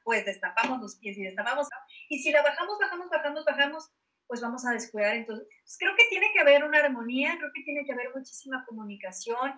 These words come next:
equilibrio, no es cuestión como de equilibrio, pero sí es cuestión de que de alguna forma lo armonicemos. Entonces, cuando tengamos alguna meta, platicarla con la familia y decirle, "¿Sabes qué? Estoy cerrando esto, súper importante, voy a necesitar". A mí me encanta, por ejemplo, el apoyo de mi esposo en los cierres de mes,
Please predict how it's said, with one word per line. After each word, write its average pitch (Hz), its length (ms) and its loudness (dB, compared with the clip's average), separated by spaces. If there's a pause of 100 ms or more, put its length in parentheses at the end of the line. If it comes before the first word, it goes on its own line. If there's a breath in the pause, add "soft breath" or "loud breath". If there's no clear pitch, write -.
(240 loud breath)
equilibrio, 269 680 -2 (260)
no 262 220 8
es 277 120 0
cuestión 262 460 -4
como 269 140 -6
de 226 100 -2
equilibrio, 220 460 0
pero 226 160 -4
sí 269 120 -8
es 262 120 -8
cuestión 302 300 -6
de 311 120 2
que 254 100 0
de 226 80 0
alguna 240 340 -2
forma 262 280 -4
lo 240 120 -6
armonicemos. 196 800 -12 (260)
Entonces, 240 220 -12
cuando 196 260 -6
tengamos 202 440 -8
alguna 196 320 -10
meta, 202 340 -6
platicarla 180 480 -14
con - 160 -20
la - 240 -20
familia 214 540 -6
y 196 40 -8
decirle, 190 360 -16
"¿Sabes 196 260 -8
qué? 233 80 -12
Estoy 226 180 -14
cerrando 196 460 -8
esto, 202 380 -10 (200)
súper 226 280 -10
importante, 202 480 -8
voy 196 180 -6
a 196 60 -6
necesitar". 196 720 2 (300 loud breath)
A 196 80 -4
mí 226 120 -4
me 262 100 0
encanta, 233 360 2
por 233 100 -6
ejemplo, 226 360 -8
el 233 140 0
apoyo 214 600 -2
de 208 200 0
mi 196 80 -10
esposo 214 260 -16
en 262 60 -6
los - 120 -8
cierres 240 280 -8
de 190 60 -8
mes, 262 340 -4